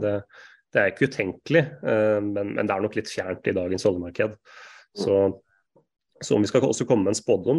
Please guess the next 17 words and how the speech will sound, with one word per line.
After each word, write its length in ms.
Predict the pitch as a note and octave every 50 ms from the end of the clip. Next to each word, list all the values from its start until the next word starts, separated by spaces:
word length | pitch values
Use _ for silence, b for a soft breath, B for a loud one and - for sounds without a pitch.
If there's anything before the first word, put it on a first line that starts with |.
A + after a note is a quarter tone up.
| D#3
som 80 | C3 A2+ G#2+ -
sikkert 240 | G2+ - A2+ C#3+
ikke 120 | B2 A#2 G#2+
bare 100 | G#2 F#2+
kommer 160 | - G#2+ F#2+ F2 -
til 80 | F#2
å 40 | -
utspille 220 | - - F#2+ F2+
seg 160 | F2+ F#2 F2+ G2
neste 300 | G2 F#2+ - - - D#2+
året, 160 | E2+ F#2+ A#2
men 80 | B2 G#2+
det 60 | G2 G#2+
er 120 | G#2+ F#2+ F#2
jo 60 | G2
at 280 | - - _ - - - A#3+
olje, 320 | B3+ A2+ G2+ F#2 G2+